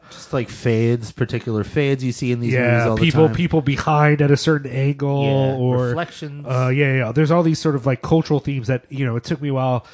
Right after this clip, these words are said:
Speaker 2: to kinda know, and, and I would actually argue that I don't know well, we'll get to that in a second. But
Speaker 1: Mm.
Speaker 2: first, with Suicide Club, there's none of that shit.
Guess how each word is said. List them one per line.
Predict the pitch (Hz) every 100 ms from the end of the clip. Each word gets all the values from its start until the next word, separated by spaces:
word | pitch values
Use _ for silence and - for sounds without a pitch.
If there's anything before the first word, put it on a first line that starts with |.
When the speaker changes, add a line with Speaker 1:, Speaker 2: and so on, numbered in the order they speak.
| - -
Speaker 2:
to |
kinda | - 160 143
know, | 151 151 143
and, | 131 - -
and | 147
I | 175
would | 220
actually | 208 190 - 160
argue | 147 139 135
that | 123 -
I | -
don't | 139 131 110
know | 117 120 120 117 - _ _
well, | 131 143 135
we'll |
get | 127 104
to | -
that | 95
in | 92
a |
second. | - - 82
But | 107
Speaker 1:
Mm. | 117
Speaker 2:
first, | 147 131 -
with | 127
Suicide | - 190 151
Club, | 123 110 92 - - - -
there's | 156 139
none | 147 175
of | 143
that | 104
shit. | - 90